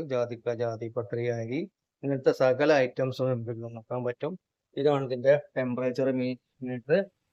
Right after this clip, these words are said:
ഇതിൻ്റെ ടോപ്പ് വശത്തും നമുക്ക് സാധനം ഇട്ട് കൊടുക്കാം. ഇതിന് ഒരു അഞ്ച് ട്രേ ആണ് വരുന്നത്. വളരെ സിമ്പിൾ ആയിട്ട് തുറക്കാൻ പറ്റുന്ന ഒന്നാണ് ഈ അഞ്ച് ട്രേ. ഇതാണ് അഞ്ച് ട്രേ.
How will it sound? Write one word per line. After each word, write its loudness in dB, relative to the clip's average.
ഇതിൻ്റെ 2
ടോപ്പ് 0
വശത്തും 0
നമുക്ക് -4
സാധനം -2
ഇട്ട് -8
കൊടുക്കാം. 0
ഇതിന് 0
ഒരു 4
അഞ്ച് 4
ട്രേ 6
ആണ് 2
വരുന്നത്. -4
വളരെ 2
സിമ്പിൾ 4
ആയിട്ട് 6
തുറക്കാൻ 4
പറ്റുന്ന 4
ഒന്നാണ് 2
ഈ 4
അഞ്ച് 4
ട്രേ. 2
ഇതാണ് 0
അഞ്ച് 2
ട്രേ. 2